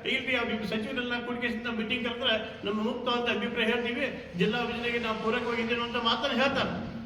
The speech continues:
ಆದ್ರೆ ಅದು ಕಾರ್ಯರೂಪಕ್ಕೆ ಬರಬಾರ್ದು. ಅಂದ್ರೆ ಕಾರ್ಯರೂಪಕ್ಕೆ ಯಾರು ತರಬೇಕಂದ್ರೆ ನಮ್ಮ ಸನ್ಮಾನ್ಯ ಜಿಲ್ಲಾ ಉಸ್ತುವಾರಿ ಸಚಿವರ ತರಬೇಕಾಗತ್ತೆ.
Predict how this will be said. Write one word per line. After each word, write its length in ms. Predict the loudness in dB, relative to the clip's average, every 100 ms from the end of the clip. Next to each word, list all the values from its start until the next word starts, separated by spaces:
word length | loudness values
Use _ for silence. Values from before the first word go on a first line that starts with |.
| 0
ಆದ್ರೆ 180 | 2 2
ಅದು 160 | 2 6
ಕಾರ್ಯರೂಪಕ್ಕೆ 480 | 6 4 -2 -2
ಬರಬಾರ್ದು. 440 | 0 0 0 0 -4 -6 -10 -6
ಅಂದ್ರೆ 200 | -4 4
ಕಾರ್ಯರೂಪಕ್ಕೆ 480 | 4 4 2 0 0
ಯಾರು 200 | 0 0
ತರಬೇಕಂದ್ರೆ 840 | -4 -2 -2 2 0 0 -4 -6 -2
ನಮ್ಮ 160 | 0
ಸನ್ಮಾನ್ಯ 380 | 4 4 4 4
ಜಿಲ್ಲಾ 160 | 2 2
ಉಸ್ತುವಾರಿ 340 | 0 -2 -2
ಸಚಿವರ 340 | -2 0 0
ತರಬೇಕಾಗತ್ತೆ. 800 | 0 0 0 -2 -4 -6 -8 -14